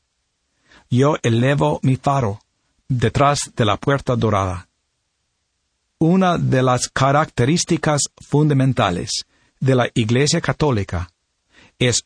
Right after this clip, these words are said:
nuestro llamado a ser universales de hecho y no solo de nombre. Esto significa que no deben existir líneas divisorias en nuestras parroquias.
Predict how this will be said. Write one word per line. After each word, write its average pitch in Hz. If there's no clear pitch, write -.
nuestro 151
llamado 131
a 117
ser 135
universales 147
de 113
hecho 135
y 123
no 143
solo 151
de 110
nombre. 104
Esto 135
significa 143
que 123
no 147
deben 139
existir 131
líneas 151
divisorias 135
en 113
nuestras 113
parroquias. 104